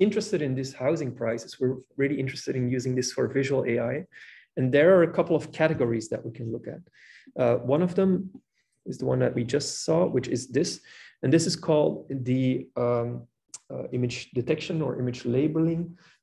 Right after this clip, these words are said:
uh, where we take an image and then we put a label on it. We say, "Okay, that's a cat." Uh,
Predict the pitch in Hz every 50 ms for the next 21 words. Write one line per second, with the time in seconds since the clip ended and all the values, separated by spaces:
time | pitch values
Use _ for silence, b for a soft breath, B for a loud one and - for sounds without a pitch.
0 | - - 120 120 98 - 123 127 123 127 123 123 - 147 147 147 156 131 - 135
1 | 135 135 135 135 - - - - - 131 120 120 120 120 117 117 117 113 113 -
2 | - 135 117 117 113 110 117 110 110 110 117 117 113 113 113 - 117 113 - 127
3 | 131 - - - - - - - - - - - - - _ _ _ _ B B
4 | B B B B B B B B _ - 135 123 123 127 127